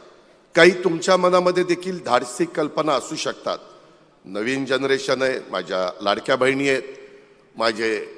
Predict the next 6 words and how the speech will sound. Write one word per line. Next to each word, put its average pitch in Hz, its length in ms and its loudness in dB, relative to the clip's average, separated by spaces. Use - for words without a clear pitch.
बंधू 139 340 2
आहेत, 135 300 6
आमचे 98 300 -6
वडीलधारी 139 580 2
आहेत, 135 100 -2
आणि 160 120 2